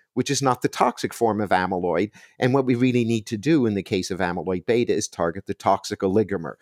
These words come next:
But in any case, other mechanisms have been sought in addition to amyloid beta because of this overall disappointment with targeting plaque. Um, so the toxic form of tau um, like the toxic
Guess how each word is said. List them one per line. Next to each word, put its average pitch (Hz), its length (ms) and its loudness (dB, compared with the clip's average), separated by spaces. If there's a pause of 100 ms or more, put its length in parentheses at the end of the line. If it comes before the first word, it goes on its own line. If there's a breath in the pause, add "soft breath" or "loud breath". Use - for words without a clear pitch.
(280 soft breath)
But - 80 -2
in 185 120 4
any 240 200 2
case, 135 360 0 (140)
other 160 260 4
mechanisms 120 800 0 (240 soft breath)
have 110 240 0
been 131 160 2
sought 139 520 2
in 110 120 0
addition 107 380 -4
to - 80 -6
amyloid 101 540 0
beta 160 340 2 (320 loud breath)
because 165 320 0
of 127 80 -2
this - 180 0
overall 117 360 4
disappointment 107 720 -6
with 92 160 -8
targeting 92 520 -4
plaque. - 520 -2 (540 loud breath)
Um, 110 280 2 (360)
so 160 280 2
the 165 80 0
toxic 226 500 0
form 160 320 2
of 127 160 0
tau 117 540 -2 (500)
um, 107 300 0 (140)
like 160 320 2
the 165 80 0
toxic - 800 0